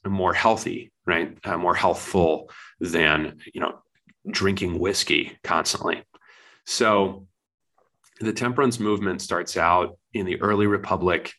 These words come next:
which is kind of roughly between the end of the Revolution and the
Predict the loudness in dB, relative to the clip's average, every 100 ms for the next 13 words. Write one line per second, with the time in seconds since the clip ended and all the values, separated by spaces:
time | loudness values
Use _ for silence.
0 | -4 -4 -2 -4 -4 -8 -14 -8 -6 -6
1 | 0 2 2 -2 -2 -2 0 0 0 -2
2 | 0 0 2 2 0 0 0 0 -2 -6
3 | -18 -20 -20 _ -2 2 4 2 0 -6
4 | -4 0 0 -2